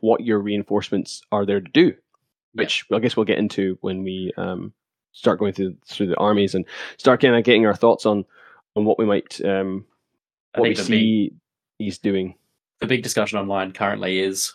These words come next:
Speaker 2: what alpha strike pieces cost exactly fifty points that I can waste away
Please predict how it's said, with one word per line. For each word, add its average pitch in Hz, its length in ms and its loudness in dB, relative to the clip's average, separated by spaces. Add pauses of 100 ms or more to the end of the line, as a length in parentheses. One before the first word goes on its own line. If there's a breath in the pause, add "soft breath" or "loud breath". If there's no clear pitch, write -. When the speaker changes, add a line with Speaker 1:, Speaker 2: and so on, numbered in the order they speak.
Speaker 2:
what 165 200 2
alpha 156 220 2
strike 117 280 2
pieces 113 300 -4
cost - 240 -8
exactly 110 380 -2
fifty 107 260 -8
points 101 360 -8
that 107 160 -4
I 98 80 -2
can 95 360 -8 (220)
waste 107 340 0
away 98 360 0